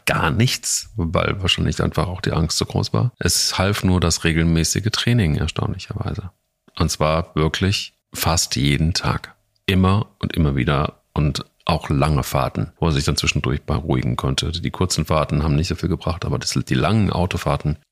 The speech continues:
zwischen Köln und Hamburg zum Beispiel, die waren sicher ein Gamechanger. Aber auch das, du kannst wirklich davon ausgehen, dass es mini, mini, mini Schritte waren, die am Ende zum Erfolg geführt haben. Aber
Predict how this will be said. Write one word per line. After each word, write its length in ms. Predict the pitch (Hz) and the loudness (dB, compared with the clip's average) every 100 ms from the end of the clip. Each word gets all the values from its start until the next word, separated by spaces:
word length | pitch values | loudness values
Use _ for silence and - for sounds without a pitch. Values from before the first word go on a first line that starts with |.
| - | -6
zwischen 260 | - - | -2 0
Köln 240 | - 82 80 | 2 2 2
und 100 | 69 | 2
Hamburg 260 | 87 78 | 2 2
zum 140 | - 71 | 0 0
Beispiel, 400 | 65 - - 69 | 0 0 0 0
die 160 | 71 | 0
waren 380 | 73 71 69 73 - _ | 2 2 2 -2 -10 _
sicher 340 | 92 92 98 | 2 4 4
ein 140 | 78 69 | 2 2
Gamechanger. 760 | 76 82 - 85 85 90 98 - | 2 2 2 2 2 2 0 -2
Aber 220 | - 71 90 | 0 0 0
auch 120 | - | 0
das, 380 | 76 80 - - _ | 0 0 -2 -8 _
du 60 | - | -2
kannst 300 | 80 76 80 | 0 2 0
wirklich 500 | 85 80 - - - | 0 0 -2 -4 -8
davon 200 | - 76 | -2 0
ausgehen, 440 | 71 76 - 76 | 2 0 2 0
dass 160 | 73 - | 0 0
es 320 | 64 - - _ _ _ | -2 -4 -8 _ _ _
mini, 420 | 85 92 101 104 | 2 4 4 4
mini, 200 | 95 87 | 4 4
mini 260 | 78 78 76 | 4 4 2
Schritte 300 | - 90 95 | 0 0 0
waren, 340 | 95 98 101 | 0 2 0
die 140 | 92 82 | 0 -2
am 160 | 85 | -2
Ende 180 | - - | -6 -8
zum 180 | - 92 | -2 0
Erfolg 260 | - 92 | 0 -2
geführt 320 | 95 - 87 90 | -2 -4 -2 0
haben. 260 | 87 90 - _ _ | 0 -2 -6 _ _
Aber 320 | - 87 85 | -2 2 2